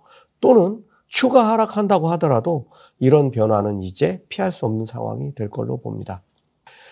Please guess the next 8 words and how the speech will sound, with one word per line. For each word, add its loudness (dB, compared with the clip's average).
그러면 4
이제 2
인플레이션에 2
대응하는 4
연준의 2
강력한 0
긴축에 0
따라서 0